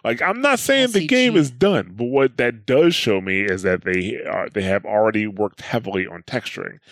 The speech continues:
Speaker 1: They've worked heavily on the engine. They probably had, they probably procedurally generated that world for that, kinda like they did with Horizon Zero Dawn.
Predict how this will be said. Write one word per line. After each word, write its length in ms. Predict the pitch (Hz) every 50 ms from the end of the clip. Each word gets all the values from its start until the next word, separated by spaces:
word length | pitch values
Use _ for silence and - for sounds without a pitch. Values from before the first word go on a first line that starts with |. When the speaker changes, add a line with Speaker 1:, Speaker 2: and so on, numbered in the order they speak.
| - _ _
Speaker 1:
They've 180 | - 95 90 -
worked 200 | 104 104 98 -
heavily 340 | - - 117 110 107 101 101
on 220 | - 113 107 98 95
the 140 | 95 92 _ -
engine. 440 | 131 123 113 92 - - - _ _ _ _ _ _ _
They 120 | - 104
probably 480 | - - - 131 120 113 110 113 110 107
had, 420 | 104 - 104 110 113 110 107 98
they 80 | 117 113
probably 400 | 110 - - 147 147 131 131 117
procedurally 800 | 101 - _ - 120 110 - - - 156 139 135 120 117 113 110
generated 580 | 107 117 113 113 113 107 104 98 98 98 92
that 280 | 90 110 107 104 - -
world 520 | 90 92 104 113 107 101 98 95 92 - _ _ _ _ _ _ _ _
for 380 | - - - 117 104 104 95 92
that, 320 | 90 113 110 101 - -
kinda 220 | - - 113 104 101
like 160 | 101 98 95
they 100 | 101 98
did 120 | 98 107
with 160 | 104 98 92
Horizon 520 | 92 92 95 95 92 92 92 92 92 98 95
Zero 320 | 90 95 92 90 82 82
Dawn. 440 | 85 87 101 92 87 - - - -